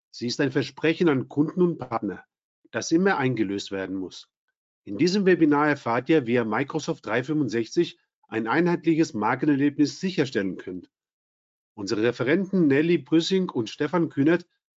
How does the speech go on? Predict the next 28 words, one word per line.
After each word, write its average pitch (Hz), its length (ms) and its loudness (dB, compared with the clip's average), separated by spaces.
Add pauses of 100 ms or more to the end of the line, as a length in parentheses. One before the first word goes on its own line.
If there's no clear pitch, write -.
(180)
von 120 140 -2
der 123 140 -2
Npower 147 400 -2
G - 100 -6
M 107 60 -4
B 101 100 -4
H 151 280 -2 (320)
sind - 420 -6
Microsoft 160 720 -2
drei 139 200 0
fünfundsechzig 143 640 0
Experten 113 540 -4
mit 127 160 -2
langjähriger 139 720 2
Erfahrung 120 420 -2
im 131 120 -2
Bereich 113 420 -2
Mar-, 143 340 2
Markenbildung. 95 800 -4 (640)
In 98 120 -8
ihrem 113 200 0
Webinar 127 540 0
bringen 143 240 0
sie 131 140 -2
uns 139 240 0
fünf 202 300 -6
effektive 143 540 -2
Tipps - 400 -4